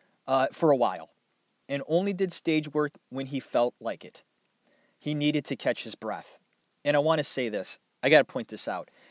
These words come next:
John Cazale was absolutely brilliant in Dog Day Afternoon. Just an amazing performance and one to note.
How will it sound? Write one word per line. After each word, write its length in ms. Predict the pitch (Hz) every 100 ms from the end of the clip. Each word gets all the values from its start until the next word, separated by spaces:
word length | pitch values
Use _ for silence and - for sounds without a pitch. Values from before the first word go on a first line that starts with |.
| -
John 400 | 120 143 156 190
Cazale 640 | 175 160 131 127 135 147 151 _ -
was 180 | 123 - -
absolutely 540 | 143 147 - 143 127 131
brilliant 560 | 113 123 113 101 - _ _ _ _ _ -
in 100 | 135
Dog 240 | 123 113
Day 140 | 113
Afternoon. 500 | 107 101 98 92 82 - _ _ _ -
Just 320 | 165 160 - -
an 120 | 147
amazing 460 | 135 135 135 131
performance 600 | - 123 - 104 98 98 - -
and 140 | 131
one 180 | 123 117
to 80 | 117
note. 240 | 104 90